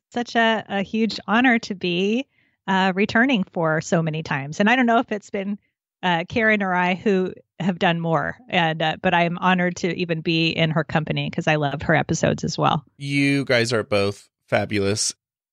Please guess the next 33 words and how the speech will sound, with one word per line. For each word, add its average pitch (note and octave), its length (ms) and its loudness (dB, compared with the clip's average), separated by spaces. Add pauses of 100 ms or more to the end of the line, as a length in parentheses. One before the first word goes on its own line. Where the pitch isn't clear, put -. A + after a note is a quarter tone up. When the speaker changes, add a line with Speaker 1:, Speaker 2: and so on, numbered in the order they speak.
(140)
Speaker 2:
Well, F#3+ 160 4
can A3 180 2
I G#3 160 4
offer G#3+ 280 2
you G#3+ 180 2
a G3+ 80 4
drink F#3 400 0
on F3 180 2
this E3 280 0
beautiful D#3 920 -2 (160)
Sunday C#3+ 460 0
morning? C3 440 -4 (560)
Speaker 1:
Oh, G3 140 4
yes. D3+ 680 -4
I G#3+ 280 4
will G#3 160 2
have, D#3 500 -4 (160)
uh, D3 240 -4
some E3 320 -4
Earl F#3+ 360 2
Grey D#3 420 0
with D#3 280 -4
creamer G3+ 540 0
in C3 220 -4
it. - 340 -10 (300)
<gasps> - 600 -20
Speaker 2:
I B2+ 120 2
don't D3+ 220 -2
know A2+ 180 2
that A2+ 100 0
I've A2+ 240 0
ever A2+ 300 0
had G2+ 500 2